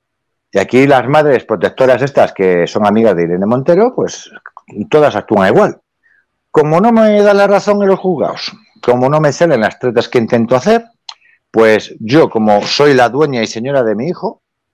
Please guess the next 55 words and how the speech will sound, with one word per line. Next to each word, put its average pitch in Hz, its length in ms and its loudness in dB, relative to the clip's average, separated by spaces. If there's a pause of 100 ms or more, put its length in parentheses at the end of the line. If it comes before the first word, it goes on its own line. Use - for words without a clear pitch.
(200)
o 92 140 -4
de 92 60 0
mis 95 280 -2
hijos, 185 460 0 (140)
eh, 98 580 4
le 113 220 2
dejo 160 200 0
de 107 60 0
llevar 92 200 0
al 87 100 -4
colegio. 82 380 -10 (840)
¿Por 156 140 0
qué? 214 140 0
Porque 120 260 -2
sí, 151 140 -2
porque 107 260 0
yo 170 100 4
lo 104 100 2
valgo. 80 360 -4 (880)
Pero 143 400 2 (140)
no 131 240 0
es 214 100 -2
que 262 120 0
le 214 80 4
deje 175 260 2
de 156 120 2
llevar 139 320 2
la 127 140 0
semana 123 420 -2
que, 117 160 -2
le 107 140 -2
cor-, 107 180 0
me, 104 180 -2
que 107 120 0
me 101 160 0
corresponde 98 580 0
a 104 80 2
mí, 190 260 -2 (120)
o 95 140 -2
la, 90 440 4
o 98 220 0
la 101 140 0
semana 110 340 -2
que 107 100 -2
le 101 100 0
corresponde 92 500 -2
a 135 40 0
ella, 147 140 0
no. - 180 -6
Es - 80 -8
que 156 120 -2
les 131 200 -2
deja 139 220 -2
de 135 60 0
llevar 143 320 0